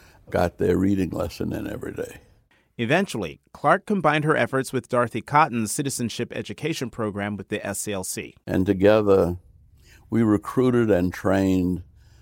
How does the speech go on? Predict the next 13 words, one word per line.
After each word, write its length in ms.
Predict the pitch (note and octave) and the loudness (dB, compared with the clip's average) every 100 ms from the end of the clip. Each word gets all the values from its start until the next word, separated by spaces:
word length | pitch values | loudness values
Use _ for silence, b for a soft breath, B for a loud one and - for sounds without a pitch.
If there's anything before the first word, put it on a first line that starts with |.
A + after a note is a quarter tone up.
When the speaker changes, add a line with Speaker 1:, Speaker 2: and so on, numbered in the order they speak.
| b - | b -16
Speaker 1:
six 440 | - C3+ - - | -6 -4 -6 0
thousand 880 | G#2+ G2+ G2 F#2+ F2 E2+ E2+ F2 D#2 - - b b b - - | 4 4 4 2 0 -2 -2 -4 -8 -18 -20 b b b -20 -20
smart 420 | - F#2 F2+ F2 | -4 0 0 0
leaders 760 | F2+ F#2 E2 D2+ - - - - - _ _ b b _ | -2 -2 -2 -4 -6 -12 -16 -20 -20 _ _ b b _
from 340 | F2+ E2+ F2 | -2 -2 -2
Virginia 580 | E2+ E2 G2+ G#2 G2+ F#2+ | -4 0 4 6 4 2
all 280 | D2+ E2+ F#2 | 2 2 4
the 60 | |
way 120 | F#2 F2+ | 4 2
over 240 | E2+ E2+ | 2 0
to 80 | C#2 | -4
East 280 | E2+ D#2+ - | -6 -6 -2
Texas. 680 | E2+ - - - - - | -2 -2 -16 -18 -20 -20